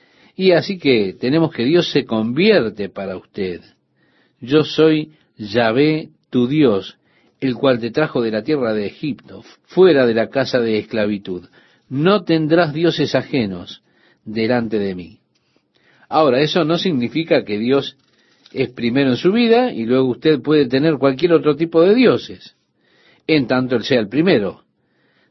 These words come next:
Delante, en un sentido de precedencia. Los tengo para yo ser el primer Dios de su vida y luego ustedes pueden tener toda clase de dioses delante de mí. No, eso está mal.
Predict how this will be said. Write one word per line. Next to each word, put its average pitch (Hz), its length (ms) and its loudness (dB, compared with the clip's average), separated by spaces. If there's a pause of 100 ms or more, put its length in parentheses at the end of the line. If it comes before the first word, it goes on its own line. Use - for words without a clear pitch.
Delante, 170 960 0 (760)
en 135 160 0
un 143 120 0
sentido 131 540 0
de 117 120 4
precedencia. 110 1000 -2 (1900)
Los 135 320 0
tengo 196 420 2
para 135 480 2
yo 131 380 2
ser 160 260 2
el 139 160 2
primer 143 360 0
Dios 143 240 2
de 131 80 0
su 120 200 -6
vida 135 300 4
y 147 80 2
luego 123 360 2
ustedes 123 440 0
pueden 127 400 -2
tener 113 520 -2 (360)
toda 160 360 4
clase 147 340 0
de 98 100 -4
dioses 143 520 0
delante 117 360 -2
de 160 140 0
mí. 165 140 2
No, 139 240 0
eso 127 200 -8
está 127 180 -4
mal. 110 320 -4